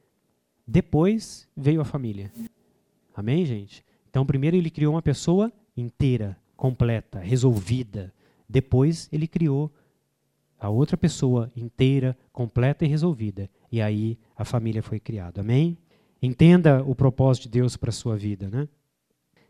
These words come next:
Entenda o propósito de Deus pra sua vida. Seja uma pessoa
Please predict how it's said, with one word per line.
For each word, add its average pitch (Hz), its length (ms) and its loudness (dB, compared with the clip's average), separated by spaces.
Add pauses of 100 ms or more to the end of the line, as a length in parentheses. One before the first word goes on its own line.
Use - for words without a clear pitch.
(100)
Entenda 147 360 4
o - 20 2
propósito 135 380 2
de 123 120 0
Deus 123 120 2
pra 117 140 -4
sua 120 200 -2
vida. 104 260 -6
Seja 147 300 2
uma 143 120 0
pessoa 123 580 -2